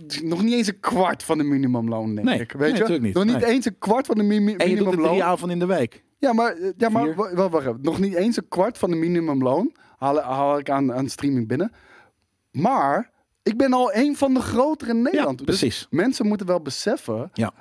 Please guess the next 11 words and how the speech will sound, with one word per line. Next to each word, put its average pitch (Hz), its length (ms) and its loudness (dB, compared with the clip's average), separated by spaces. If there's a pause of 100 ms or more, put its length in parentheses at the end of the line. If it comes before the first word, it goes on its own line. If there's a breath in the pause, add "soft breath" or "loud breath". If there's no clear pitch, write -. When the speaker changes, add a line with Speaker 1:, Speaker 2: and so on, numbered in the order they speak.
Speaker 1:
eh, 123 300 -2
dat 127 240 -4 (200)
als 262 420 0
je 135 260 0
dat 135 240 -2
wil 127 180 0
doen, 127 300 0 (680)
ga - 300 -2
het 208 120 0
vooral 131 260 0
doen. 160 380 0